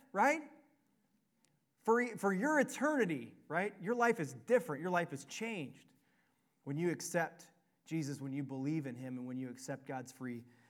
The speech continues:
gift of grace. I'm gonna go ahead and invite the band back up now, um, as I wrap up. And the band is gonna play Amazing Grace, which is fitting, right? We should sing Amazing Grace when we're talking about this. Um,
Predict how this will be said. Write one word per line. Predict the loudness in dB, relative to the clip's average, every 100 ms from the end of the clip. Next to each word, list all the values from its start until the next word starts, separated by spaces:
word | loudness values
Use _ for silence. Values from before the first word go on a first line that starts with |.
| _
gift | -4 -4
of | -4 -4
grace. | -4 -4 -8 -14 _ _ _ _ _ _ _ -2
I'm | 4
gonna | 6
go | 6
ahead | 6
and | 2
invite | 0 -4
the | -4
band | -6 -4
back | -6 -8
up | -8 -10 -14 _ _ _ _ _ -4
now, | -2 0 -2 -6 -10 -4
um, | 0 0 -2 -6 -12 -20 _ _ _ _ _ -10 -2
as | 4
I | 4
wrap | 8 6 6
up. | 4 4 0 -20 -12 -4
And | -2
the |
band | 2 4 4
is | 4
gonna | 2
play | 4 4
Amazing | 6 6 4 4
Grace, | 8 6 6
which | -2 -4
is | -2
fitting, | 2 2 2
right? | -2 -2
We | -4
should | -6 -8 -10 -16
sing | -12 -6 -4 -4
Amazing | -4 -4 -6
Grace | -6 -6 -8
when | -10
we're | -6
talking | -6 -4
about | -8 -12 -16
this. | -16 -18 _ -20 -20 -10 0
Um, | 2 2 -2